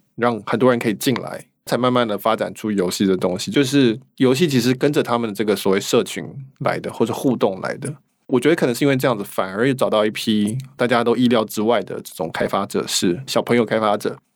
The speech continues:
因为你如果是打传统的玩家族群的话，其实你就是面对传统的竞争业者，就是你要怎么样吸引传统游戏开发者不去帮任天堂开发，不去帮P S开发，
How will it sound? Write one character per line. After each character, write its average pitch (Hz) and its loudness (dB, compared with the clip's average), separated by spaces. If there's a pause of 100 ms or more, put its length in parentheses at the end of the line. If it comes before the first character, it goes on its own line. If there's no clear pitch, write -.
因 185 4
为 190 6
你 175 6
如 143 6
果 160 8
是 147 -6
打 98 -4
传 - 0
统 180 2
的 120 0
玩 101 2
家 113 2
族 98 -4
群 98 -6
的 95 -4
话， 104 -2
其 - -8
实 - -2
你 120 4
就 120 2
是 113 0
面 120 4
对 117 2
传 107 -4
统 120 -2
的 90 -4
竞 101 -2
争 90 -2
业 110 -4
者， - -8
就 - 0
是 131 4
你 127 2
要 135 4
怎 127 -2
么 123 2
样 143 4
吸 147 4
引 131 4
传 143 0
统 160 2
游 113 4
戏 113 0
开 127 2
发 127 4
者 110 2 (140)
不 117 0
去 - 2
帮 120 0
任 127 2
天 120 0
堂 107 -2
开 101 0
发， 95 0
不 95 -4
去 110 -4
帮 107 0
P 104 0
S 101 0
开 98 -4
发， 92 -2